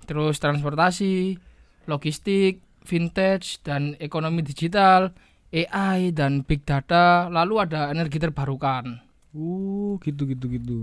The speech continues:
Speaker 2: Kalau mau ikut persyaratannya apa aja sih?
Speaker 1: Wah, iya, ya, ini yang persyaratannya yang harus wajib Indra tahu sebelum daftar.
Speaker 2: Hmm.
Speaker 1: Yang pertama, mahasiswa D tiga atau D empat atau S satu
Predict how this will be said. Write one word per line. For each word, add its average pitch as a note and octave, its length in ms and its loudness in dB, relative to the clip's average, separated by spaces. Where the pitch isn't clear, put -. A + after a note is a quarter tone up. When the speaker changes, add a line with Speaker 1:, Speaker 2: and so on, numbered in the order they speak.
Speaker 2:
Kalau A3 200 4
mau B3 160 4
ikut C4+ 200 2
persyaratannya C4+ 600 0
apa B3 200 0
aja A3+ 160 -2
sih? F3 280 0
Speaker 1:
Wah, C#3+ 400 -8
iya, D3 240 -2
ya, C3+ 160 -4
ini D#3 480 0
yang C3+ 160 -4
persyaratannya C#3+ 520 -2
yang D3+ 160 -2
harus F3 360 2
wajib F#3 560 0
Indra D3 520 2
tahu D#3 360 2
sebelum E3+ 400 -2
daftar. B2 480 -6
Speaker 2:
Hmm. D3+ 400 -4
Speaker 1:
Yang F3+ 160 2
pertama, G3 640 4
mahasiswa F3+ 640 4
D E3 160 2
tiga E3+ 480 2
atau F3 160 -2
D C#3+ 160 -2
empat E3+ 480 0
atau G3+ 320 2
S F3+ 240 -2
satu A#3 400 -2